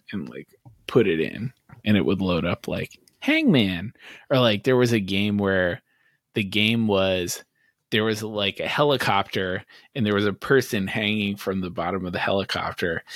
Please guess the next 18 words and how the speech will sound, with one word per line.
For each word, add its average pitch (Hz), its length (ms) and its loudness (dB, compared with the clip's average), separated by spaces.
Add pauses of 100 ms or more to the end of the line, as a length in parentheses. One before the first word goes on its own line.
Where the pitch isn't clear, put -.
(220)
and 104 160 2
across 123 400 0
the 113 100 0
bottom 98 320 -2 (180)
<laughs> 156 160 4
of 135 60 2
the 160 120 4
screen, 117 600 0 (360)
there 117 120 6
was 107 140 4
a 101 100 0
horse 127 480 2
pulling 123 540 2
a 98 60 -2
carriage 104 580 2
full 95 340 -2
of 82 100 -4
hay. 101 460 -2